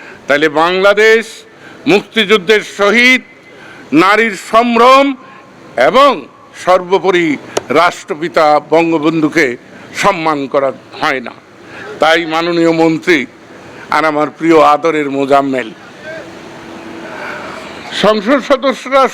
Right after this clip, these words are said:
সবাই পুত্র সম। এখানে একজন মানুষ আমার কাছে, সে হলো আতোয়ার রহমান খান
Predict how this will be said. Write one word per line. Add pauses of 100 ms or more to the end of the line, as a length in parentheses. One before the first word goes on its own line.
সবাই
পুত্র
সম। (160)
এখানে
একজন
মানুষ (600)
আমার
কাছে, (1120)
সে
হলো (500)
আতোয়ার
রহমান
খান